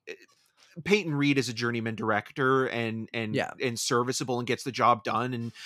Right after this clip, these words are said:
Speaker 1: has done some good work, you know, on, on The Mandalorian, uh, recently,
Speaker 2: Mm-hmm.
Speaker 1: but I feel also like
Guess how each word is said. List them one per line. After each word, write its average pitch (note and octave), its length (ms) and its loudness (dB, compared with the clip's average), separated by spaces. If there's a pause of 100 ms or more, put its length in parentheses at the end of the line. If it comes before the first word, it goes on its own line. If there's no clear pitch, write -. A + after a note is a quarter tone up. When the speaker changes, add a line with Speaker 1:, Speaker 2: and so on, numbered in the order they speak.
(100)
Speaker 1:
has E3+ 160 6
done A#3 160 8
some A#3 180 0
good A3 120 0
work, F3 440 4
you D#3+ 140 2
know, C3+ 100 4
on, C3+ 220 4
on B2 320 0
The B2+ 80 -2
Mandalorian, B2 920 0
uh, A#2+ 360 2
recently, C#3 480 0
Speaker 2:
Mm-hmm. D3+ 80 0
Speaker 1:
but C3+ 100 6
I C3 80 6
feel C#3 240 2
also A#2+ 320 2
like A2+ 300 -2